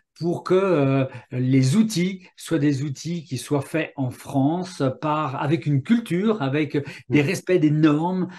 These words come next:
Speaker 1: avec une protection des données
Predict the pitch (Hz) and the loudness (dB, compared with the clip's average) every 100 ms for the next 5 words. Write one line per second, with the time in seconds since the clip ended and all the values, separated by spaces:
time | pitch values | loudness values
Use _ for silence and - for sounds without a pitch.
0 | - - 127 147 160 143 143 135 220 220 | -12 -4 -2 0 0 2 2 0 -2 0
1 | 214 214 - 170 165 190 202 - - 127 | 0 -2 0 2 2 -2 -8 -14 -4 2
2 | 160 151 160 151 165 208 | 6 8 6 4 2 -2